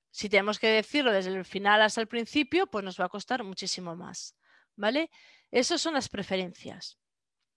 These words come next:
Vamos a ver un poco los tipos, los cuatro bloques, ¿vale? En que se diferencian las preferencias. Si seguís con el, con el folio de antes, le dais la vuelta o, pues, si podéis coger otro folio,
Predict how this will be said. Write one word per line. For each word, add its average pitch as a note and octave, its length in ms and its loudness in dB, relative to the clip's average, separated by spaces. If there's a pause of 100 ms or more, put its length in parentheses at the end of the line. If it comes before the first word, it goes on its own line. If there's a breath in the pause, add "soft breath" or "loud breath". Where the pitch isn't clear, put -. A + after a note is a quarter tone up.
(240)
Vamos A#3 220 0
a D4 60 2
ver D4 80 0
un C4+ 80 -6
poco C#4+ 200 -2
los C4 160 2
tipos, A#3 440 -6
los G#3+ 180 -2
cuatro B3 320 0
bloques, C#4+ 640 2 (640 loud breath)
¿vale? C4 460 4
En G#3 420 0
que G3+ 120 2
se G3+ 220 0
diferencian G#3 560 0
las A3+ 240 4
preferencias. F#3+ 840 -4 (400 loud breath)
Si - 200 0
seguís B3 480 6
con E4 240 2
el, D4 800 -2 (140)
con D4 140 2
el C#4 120 4
folio C#4 280 4
de C#4 100 4
antes, D4 280 0
le C4+ 100 -2
dais G#3+ 200 4
la A#3+ 100 6
vuelta C#4 440 6
o, A#3+ 60 4
pues, G3+ 220 -4
si G#3+ 80 -6
podéis G#3 180 -2
coger C4 220 0
otro C4 220 0
folio, D#4+ 340 2